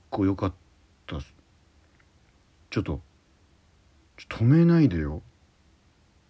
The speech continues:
もう、もうイリチンはもうとっくに聞いてねえじゃん、もう。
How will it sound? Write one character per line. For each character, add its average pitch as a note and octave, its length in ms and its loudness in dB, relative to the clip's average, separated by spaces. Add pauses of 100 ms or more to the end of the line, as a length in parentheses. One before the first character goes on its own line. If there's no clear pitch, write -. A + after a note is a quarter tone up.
(240)
も C#3+ 320 4
う、 F#2 100 -4 (1300)
も C3+ 80 6
う C3+ 60 8
イ B2+ 100 6
リ D3 160 2
チ - 300 -2
ン D3 180 8
は C#3 60 8
も B2+ 100 6
う - 20 0
と - 120 -18
っ - 20 -20 (200)
く - 140 0
に C3+ 60 6
聞 B2+ 140 -2
い - 20 0
て B2 100 0
ね A2+ 120 2
え F#2+ 40 2
じ E2 80 -2
ゃ D#2+ 40 -2
ん、 D2+ 40 -4
も D#2 220 -6
う。 E2+ 60 -12